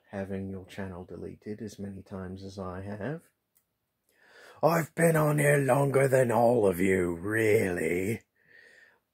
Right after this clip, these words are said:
I remember when, um, fucking, what's his idiot? With the loud, high-pitched, squeaky voice.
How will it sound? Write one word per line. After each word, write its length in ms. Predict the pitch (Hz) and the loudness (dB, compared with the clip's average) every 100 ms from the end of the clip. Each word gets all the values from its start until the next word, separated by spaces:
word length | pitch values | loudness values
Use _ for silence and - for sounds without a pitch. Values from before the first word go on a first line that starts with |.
| _ _ _ - | _ _ _ -2
I 120 | 120 | 0
remember 800 | 117 101 98 101 101 110 107 101 | 2 0 -4 -6 0 0 0 -2
when, 320 | 98 101 98 | -4 -2 -2
um, 480 | 95 95 92 87 87 _ _ _ _ _ _ _ _ _ - | -2 -4 -6 -10 -14 _ _ _ _ _ _ _ _ _ -16
fucking, 500 | - 101 92 95 92 104 _ _ - | -12 -12 -10 -10 -10 -16 _ _ -16
what's 280 | 98 - | -14 -14
his 180 | 107 101 | -14 -12
idiot? 480 | 101 92 92 87 85 _ _ _ _ _ _ _ _ _ _ _ | -12 -12 -10 -12 -14 _ _ _ _ _ _ _ _ _ _ _
With 100 | 98 | -16
the 80 | 95 | -10
loud, 320 | 104 104 101 | -8 -6 -8
high-pitched, 480 | 104 101 - 95 - | -8 -10 -10 -14 -18
squeaky 400 | - 101 98 101 | -14 -12 -10 -12
voice. 720 | 98 95 87 92 - - | -10 -10 -10 -12 -20 -20